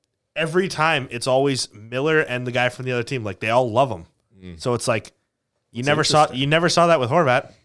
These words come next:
Speaker 1: I, I truly believe, I know you disagree. Obviously, we're gonna be on the
Speaker 2: I,
Speaker 1: other
Speaker 2: I
Speaker 1: side
Speaker 2: do.
Speaker 1: of this.
Speaker 2: And, and that's fair. That's
Speaker 1: Yeah, e-,
Speaker 2: fair.
Speaker 1: exactly. But I truly believe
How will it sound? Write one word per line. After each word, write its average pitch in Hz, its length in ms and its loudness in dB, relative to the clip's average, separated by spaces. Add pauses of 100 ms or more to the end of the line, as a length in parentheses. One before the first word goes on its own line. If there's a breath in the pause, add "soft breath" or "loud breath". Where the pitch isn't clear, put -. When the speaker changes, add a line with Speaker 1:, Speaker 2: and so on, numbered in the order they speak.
(680)
Speaker 1:
I, 131 220 0
I 160 300 0 (160)
truly 247 540 0
believe, 196 460 0
I 165 120 2
know 180 160 2
you 165 200 -2
disagree. 143 560 -2
Obviously, 120 340 -2
we're 123 120 -2
gonna 127 200 -2
be 123 120 -2
on 120 80 2
the 123 60 6
Speaker 2:
I, - 80 4
Speaker 1:
other 127 140 -2
Speaker 2:
I 190 80 6
Speaker 1:
side - 120 4
Speaker 2:
do. - 60 2
Speaker 1:
of - 60 -2
this. 254 160 4
Speaker 2:
And, 277 100 0
and 269 100 0
that's 294 160 2
fair. 139 280 2
That's 202 200 2
Speaker 1:
Yeah, 185 60 0
e-, 190 40 2
Speaker 2:
fair. 196 120 -2
Speaker 1:
exactly. 175 400 2
But 123 240 0
I 156 200 2
truly 175 400 -2
believe 131 480 -2